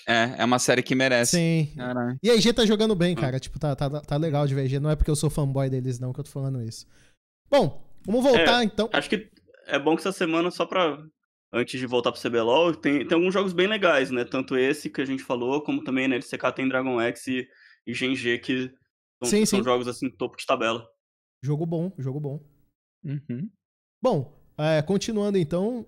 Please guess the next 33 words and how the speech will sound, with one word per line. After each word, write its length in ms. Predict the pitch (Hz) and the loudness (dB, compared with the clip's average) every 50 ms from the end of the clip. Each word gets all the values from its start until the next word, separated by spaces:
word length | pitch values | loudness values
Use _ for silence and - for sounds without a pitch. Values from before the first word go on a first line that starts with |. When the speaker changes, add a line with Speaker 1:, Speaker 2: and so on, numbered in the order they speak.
| _ _ - | _ _ -10
Speaker 2:
é, 560 | 135 135 135 135 135 131 131 131 131 127 127 117 | -6 -4 -4 -2 -2 -2 -4 -4 -4 -4 -4 0
vamos 260 | 147 170 180 185 185 | 0 2 2 4 4
voltar 540 | 214 208 165 - - 160 165 180 175 - - | 4 2 2 2 0 0 0 0 -2 -4 -6
a 120 | - 143 147 | -4 -4 -4
falar 360 | - - 143 139 135 135 143 | -2 -2 -2 -2 0 -2 -2
sobre 760 | 143 - - - 151 143 131 127 135 135 131 131 127 123 120 - | -4 -4 -4 -4 -4 -4 -2 -2 -4 -2 -2 -2 -2 -4 -4 -4
o 100 | - 143 | -4 -4
C 140 | - - 160 | -2 -2 -2
B 120 | 143 143 | -2 -2
lol. 360 | 131 127 127 147 214 254 - - _ _ _ _ _ _ _ _ _ _ _ - | -2 -2 -4 -4 -6 -8 -12 -18 _ _ _ _ _ _ _ _ _ _ _ -6
E 60 | 135 | -4
eu 140 | 135 143 143 | -2 -2 -2
tinha 180 | - - 156 147 | 0 0 0 0
dito 240 | 143 151 147 - - | 0 0 -2 -4 -6
que 380 | - 156 147 147 143 139 139 | -4 -2 -2 0 0 -2 -4
a 60 | 135 131 | -4 -6
gente 160 | 143 147 147 | -6 -6 -8
ia 80 | 151 147 | -8 -8
comentar 340 | 160 147 143 143 147 143 | -8 -6 -6 -6 -6 -8
um 20 | 135 | -10
pouquinho 320 | - 151 143 147 - 147 | -8 -10 -10 -8 -8 -8
da 140 | 139 135 123 | -8 -8 -8
pen. 300 | - - 196 214 285 302 - - _ _ - | -6 -4 -2 -2 -4 -4 -10 -16 _ _ -6
É 220 | 453 466 466 403 370 | -4 -4 -2 0 2
bem 160 | 403 392 - | 2 2 2
simples, 420 | - - 330 381 392 - 240 185 | 2 2 0 0 0 0 -2 -2
né? 240 | 208 247 277 269 269 _ _ _ _ _ - | -2 -2 -4 -6 -8 _ _ _ _ _ -6
Da, 400 | 147 151 156 151 147 147 143 139 | -4 -2 0 0 0 0 -2 -2
da, 100 | 143 147 | -4 -6
da 140 | 143 147 143 | -4 -4 -6
questão 320 | - 165 143 - 165 147 | -6 -6 -8 -6 -6 -4
da 100 | 151 147 | -4 -4
pen. 480 | 147 151 185 202 240 294 311 339 330 | -4 -4 -6 -6 -4 -4 -6 -6 -6